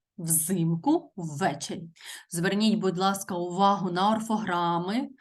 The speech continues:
Аеропорт взимку пишеться разом, ввечері пишеться разом та ще й з подвоєнням літери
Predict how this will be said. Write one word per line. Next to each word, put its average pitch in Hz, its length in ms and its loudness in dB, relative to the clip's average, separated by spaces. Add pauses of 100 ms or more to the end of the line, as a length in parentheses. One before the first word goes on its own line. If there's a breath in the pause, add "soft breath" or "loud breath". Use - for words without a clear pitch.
(240 loud breath)
Аеропорт 202 1900 2 (1500)
взимку 170 920 0
пишеться 240 460 0
разом, 233 640 4 (340 loud breath)
ввечері 180 840 0
пишеться 180 520 -6
разом 202 300 0
та 190 100 -4
ще 175 260 -6
й 185 40 -2
з 180 100 -6
подвоєнням 185 1040 0
літери 170 580 -2